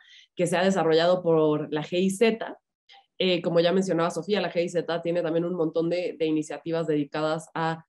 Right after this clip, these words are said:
apoyar los esfuerzos subnacionales. Esta es una de ellas, eh, que en, en general tuve la oportunidad de esta semana escuchar un poquito de esa herramienta y está,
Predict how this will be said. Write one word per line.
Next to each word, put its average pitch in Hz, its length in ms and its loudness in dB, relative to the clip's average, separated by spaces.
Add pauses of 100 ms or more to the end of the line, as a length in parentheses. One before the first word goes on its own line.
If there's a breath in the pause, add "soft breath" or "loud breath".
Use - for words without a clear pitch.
apoyar 165 400 0
los 175 160 0
esfuerzos 160 760 0 (300 soft breath)
subnacionales. 185 1040 0
Esta 175 400 -2
es 165 260 0
una 185 240 -2
de 170 160 2
ellas, 160 480 -4 (160)
eh, 160 160 -6
que - 280 -6 (100)
en, 156 180 -4
en 160 160 0
general 170 500 2
tuve 175 180 0
la 156 80 0
oportunidad 151 520 -2
de 160 160 2
esta 156 160 -6
semana 156 300 -2
escuchar 156 280 -6
un 170 60 -2
poquito 156 320 -6
de 151 120 0
esa 165 140 -6
herramienta 165 480 0
y 160 60 2
está, 156 320 -2